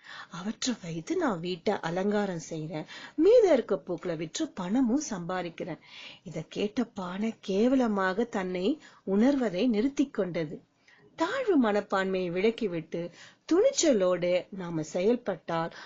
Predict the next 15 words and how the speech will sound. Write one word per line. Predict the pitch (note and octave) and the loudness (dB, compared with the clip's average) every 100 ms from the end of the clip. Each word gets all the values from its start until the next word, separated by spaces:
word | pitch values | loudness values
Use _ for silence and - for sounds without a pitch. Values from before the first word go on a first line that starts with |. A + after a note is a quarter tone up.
| - - | -14 -6
நம்மால் | F3 E3 E3 G3+ | -4 -2 -2 -4
சாதிக்க | G#3+ F#3+ F3+ B3 D#4+ D4+ | -6 -10 -8 -4 0 0
முடியாதது | G#3 F3 E3+ D#3+ E3 B3+ G#3+ E3 | 0 -2 -2 -2 -2 -2 -4 -6
ஏதுமே | F3 G3+ C4 B3+ F3 G3 C4+ | -4 -2 0 0 0 2 2
இல்லை. | F3 E3 D#3+ - _ - - - | 0 -4 -4 -8 _ -20 -20 -10
வலிமை | E3+ F3+ G3 D#4+ G#4 G4 | 0 2 4 4 4 2
வாழ்வை | A3 F3 E3+ F3+ E3+ E3 F3+ - | 2 -2 -2 -4 -2 -2 -4 -10
வான் | - F3+ F#3+ C4+ F#4 | -12 -6 -2 0 2
அளவிற்கு | D4 G#3+ G#3 G#3 - C#4 | 2 4 2 2 0 0
உயர்த்தும். | F#3 F#3 - - F3 - - - - | 0 -2 -4 -10 -10 -10 -16 -16 -6
நம்பிக்கையை | F#3 G3 D4 G4+ - D#4+ G#3 - | -2 0 4 4 4 0 0 -2
துணை | F#3 F#3+ G3 | -4 -2 -2
கொண்டு | F#3+ E3+ E3 D#3+ - - - | -4 -4 -4 -4 -6 -16 -12
நம்ம | F3+ E3+ D#3 | -8 -4 -4
செயல்பட்டால் | D#3 F#3 G#3 B3 - F3 - E3+ E3 | -2 0 2 2 0 -6 -4 -4 -4